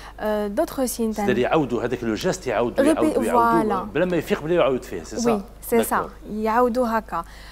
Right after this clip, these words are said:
Speaker 1: عندك، آه، il y a aussi d'autres, d'autres gestes. L'enfant est très sensible.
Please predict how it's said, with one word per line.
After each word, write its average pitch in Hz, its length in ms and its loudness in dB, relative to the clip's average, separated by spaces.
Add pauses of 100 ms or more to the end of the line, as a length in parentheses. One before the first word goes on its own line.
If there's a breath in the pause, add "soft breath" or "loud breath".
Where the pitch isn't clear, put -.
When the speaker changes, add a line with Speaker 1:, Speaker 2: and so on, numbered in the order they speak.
(180 loud breath)
Speaker 1:
عندك، 233 360 -2 (120)
آه، 233 240 0
il 226 80 -4
y 233 40 0
a 247 140 0
aussi 247 160 -6
d'autres, 233 560 0
d'autres 226 380 -2
gestes. 185 500 -4 (340 loud breath)
L'enfant 247 280 0
est 247 180 0
très 320 100 0
sensible. 220 580 -4